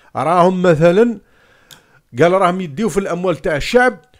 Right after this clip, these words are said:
وراهم هما يتفسحوا بها، وراهم يتفححوا فيها، وتنشر حتى الصور تاعهم، ولا تحاشي منهم احدا.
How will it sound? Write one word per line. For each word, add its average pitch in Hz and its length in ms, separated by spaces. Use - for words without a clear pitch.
وراهم 165 360
هما 196 200
يتفسحوا 190 600
بها، 180 260
وراهم 160 300
يتفححوا 165 600
فيها، 147 480
وتنشر 196 460
حتى 202 140
الصور 180 380
تاعهم، 127 400
ولا 143 240
تحاشي 226 520
منهم 214 280
احدا. 175 520